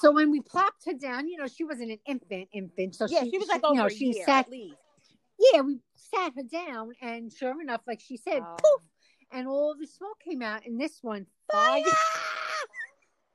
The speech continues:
Speaker 2: I think your mother looked at me, like, sincerely, like, "Does she do drugs? Like, I'm a little afraid for her to be around our family." I think even your father, too. I remember we were all there, and I ran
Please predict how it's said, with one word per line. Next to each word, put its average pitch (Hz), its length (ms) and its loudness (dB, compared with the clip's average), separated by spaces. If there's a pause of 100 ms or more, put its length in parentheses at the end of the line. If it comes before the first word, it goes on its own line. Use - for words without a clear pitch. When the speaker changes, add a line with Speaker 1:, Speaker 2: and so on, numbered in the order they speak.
(500)
Speaker 2:
I 269 120 4
think 427 280 -2
your 466 200 4
mother 277 260 -2
looked 247 340 -6
at 226 120 -8
me, 240 160 -14
like, 208 180 -10
sincerely, 247 760 -6
like, 190 260 -6
"Does 214 160 -6
she 233 220 -14
do 381 240 -6
drugs? 202 480 -2
Like, 214 180 -2
I'm 202 140 -6
a 202 40 -4
little 220 280 -4
afraid 247 500 -4
for 233 180 -4
her 226 100 -4
to 220 100 -4
be 214 160 -6
around 208 380 -6
our 190 220 -2
family." 208 680 -4 (920)
I 262 100 4
think 453 280 2
even 415 240 -4
your 392 100 -4
father, 359 320 -8
too. 381 120 -12
I 403 80 -2
remember 359 360 -10
we 381 100 -4
were 311 100 -8
all 320 320 -2
there, 392 360 -8
and 269 120 -8
I 294 200 -10
ran 330 500 -14